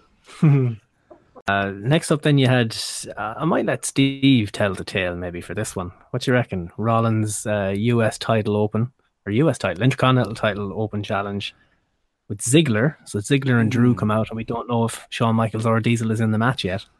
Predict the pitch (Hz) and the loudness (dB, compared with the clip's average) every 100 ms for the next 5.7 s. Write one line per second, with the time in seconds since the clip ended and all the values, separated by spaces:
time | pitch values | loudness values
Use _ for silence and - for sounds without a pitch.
0 | _ _ 104 120 - 120 - 104 104 - | _ _ -4 -2 2 0 0 -2 -4 -6
1 | _ _ _ - - - - - - 117 | _ _ _ -20 -20 -20 -20 -4 2 2
2 | - - 120 - 151 170 175 151 143 135 | 0 -2 -2 2 4 4 4 4 4 4
3 | 120 107 107 - 101 101 101 95 - 117 | 2 -2 -6 -6 -6 -4 -6 -8 -2 0
4 | 117 117 - 107 101 101 101 110 - 120 | 2 0 0 -2 -2 -2 -2 -4 0 0
5 | 113 117 139 143 127 107 | 2 2 4 4 4 0